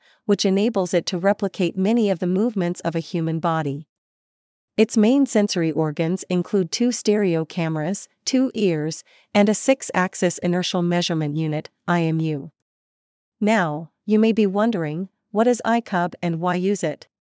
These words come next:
The iCub is a joint project of several European universities and research institutes, aiming to create an open-source platform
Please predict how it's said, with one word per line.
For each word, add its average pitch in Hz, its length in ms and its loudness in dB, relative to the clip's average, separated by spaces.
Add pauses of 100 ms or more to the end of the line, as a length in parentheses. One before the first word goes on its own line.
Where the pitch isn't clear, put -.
(680)
The 208 140 4
iCub 220 500 0
is 185 160 -2
a 190 60 2
joint 233 420 -2
project 202 540 -2
of 156 100 -4
several 190 380 0
European 175 580 -2
universities 160 920 -2
and 185 180 0
research 214 460 -2
institutes, - 680 -4 (360)
aiming 240 260 4
to 220 140 -2
create 180 320 0
an 170 180 -2
open-source 196 640 -2
platform 170 720 -4